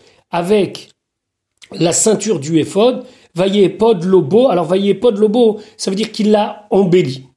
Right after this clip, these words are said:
Vous allez me demander, mais il manque quelque chose. Mirnasaim, Mirnasaim qui était l'espèce de pantacourt, de caleçon long, que le Kohen simple, ou même le Kohen Gadol, devait mettre à même la peau. Le Ramban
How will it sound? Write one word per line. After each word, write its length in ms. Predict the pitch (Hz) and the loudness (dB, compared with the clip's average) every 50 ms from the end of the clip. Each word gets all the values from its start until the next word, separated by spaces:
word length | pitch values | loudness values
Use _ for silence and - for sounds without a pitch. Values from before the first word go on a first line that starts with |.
| _ _ _ _ _ - - - _ _ _ _ _ | _ _ _ _ _ -20 -20 -20 _ _ _ _ _
Vous 160 | - 170 214 | -4 -2 0
allez 100 | 220 226 | 0 0
me 80 | 220 208 | 0 0
demander, 320 | 220 214 214 214 214 214 | 2 2 2 2 2 2
mais 160 | 214 208 208 | 2 2 2
il 60 | 202 202 | 2 2
manque 320 | 214 214 202 208 - - | 2 2 0 -2 -6 -6
quelque 260 | - 185 170 - 185 | -4 -4 -2 -2 -2
chose. 480 | - - - 262 269 180 135 - - _ _ _ _ _ _ _ _ _ _ _ _ _ - 151 | -2 0 -2 -2 -2 -4 -6 -10 -16 _ _ _ _ _ _ _ _ _ _ _ _ _ -8 -4
Mirnasaim, 800 | 151 165 - - 175 180 170 - - 226 247 254 220 151 117 - - _ _ _ _ _ _ _ - | -4 -4 -2 0 0 0 0 0 -2 -2 -2 -2 -2 -4 -6 -10 -14 _ _ _ _ _ _ _ -10
Mirnasaim 440 | - 170 170 165 - 196 202 202 | -6 -6 -4 -4 -2 -2 -2 -2
qui 100 | 196 202 175 | -2 -4 -6
était 220 | 156 - - 196 | -6 -2 -2 -2
l'espèce 400 | 185 180 160 - - 202 190 147 | -2 -2 -4 -4 -2 -2 -2 0
de 80 | 151 160 | -2 -4
pantacourt, 560 | 156 170 175 175 - 185 170 - 240 233 202 | -4 -4 -6 -4 -4 -6 -6 -6 -6 -6 -4
de 80 | 175 185 | -4 -4
caleçon 440 | 185 - 208 190 - - - 202 226 | -2 -2 -4 -6 -6 -6 -6 -4 -4
long, 340 | 247 269 262 240 - - - _ _ _ _ _ _ _ _ _ _ | -2 -4 -4 -6 -8 -12 -20 _ _ _ _ _ _ _ _ _ _
que 420 | - 233 233 226 226 226 226 226 - _ _ _ _ _ _ _ _ _ _ | 0 2 4 4 4 4 2 -4 -12 _ _ _ _ _ _ _ _ _ _
le 540 | 190 165 165 185 185 180 180 185 180 - - - | -4 0 2 4 4 4 4 2 -2 -6 -12 -6
Kohen 500 | - - 190 202 214 233 247 285 311 - - - _ _ _ _ | 0 0 2 2 2 2 0 -2 -4 -8 -12 -18 _ _ _ _
simple, 420 | - - - - 247 240 175 - - | -10 -6 -2 0 0 0 0 -2 -4
ou 80 | 202 156 | -2 0
même 160 | 190 196 185 | 2 2 2
le 60 | 180 | 2
Kohen 220 | 170 - 196 196 190 | 0 2 0 0 2
Gadol, 280 | 190 190 185 233 226 | 0 0 0 0 2
devait 240 | 175 190 185 185 190 | 2 2 2 2 0
mettre 260 | 196 208 208 202 - | 0 -2 -2 -2 -2
à 40 | 180 | -2
même 200 | 185 190 180 170 | 0 2 2 0
la 80 | 156 135 | 0 0
peau. 380 | - 214 247 277 302 - - - - - _ _ _ | 0 0 2 2 0 -2 -6 -12 -20 -20 _ _ _
Le 220 | - 170 180 190 185 | -2 2 2 4 4
Ramban 520 | 175 170 165 170 180 175 196 214 208 180 | 2 0 -2 -2 -2 0 0 2 2 0